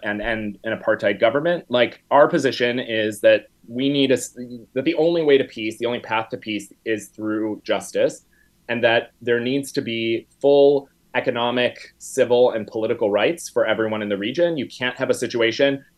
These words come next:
where two million Gazans are disenfranchised, are not allowed to vote on the most basic aspects of their, uh, condition and their future, like, you know, what affects their ability to enter in and out of Gaza, what affects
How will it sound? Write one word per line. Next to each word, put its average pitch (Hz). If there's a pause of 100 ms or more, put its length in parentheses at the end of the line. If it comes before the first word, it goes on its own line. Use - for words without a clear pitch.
where 113
two -
million 120 (220)
Gazans 120
are 107
disenfranchised, 107
are 107
not 104
allowed 104
to 92
vote 110 (380)
on 110
the 113
most 104 (100)
basic 110
aspects 110
of 104
their, 101 (140)
uh, 98 (400)
condition 120
and 107
their 98
future, 151
like, 101
you 98
know, 92 (360)
what 101
affects -
their 101
ability 98
to 101
enter 98
in 98
and 98
out 117
of 113
Gaza, 113
what 98
affects -